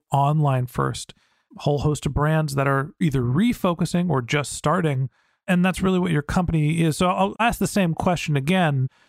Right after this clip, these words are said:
There's a process here to thinking about making a great digital experience. What are the steps? What are the assets people need? Aprimo obviously is a platform that plays in this place. Walk me through the playbook.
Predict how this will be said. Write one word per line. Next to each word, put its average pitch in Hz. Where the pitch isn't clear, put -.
There's 175
a 156
process 202
here 135
to -
thinking 185
about 139
making 147
a 139
great 127
digital 127
experience. 139
What 190
are 202
the 156
steps? -
What 165
are -
the 151
assets 143
people 151
need? 143
Aprimo 156
obviously 147
is 139
a 131
platform 139
that -
plays 151
in 147
this 135
place. 139
Walk 139
me 165
through 170
the 139
playbook. -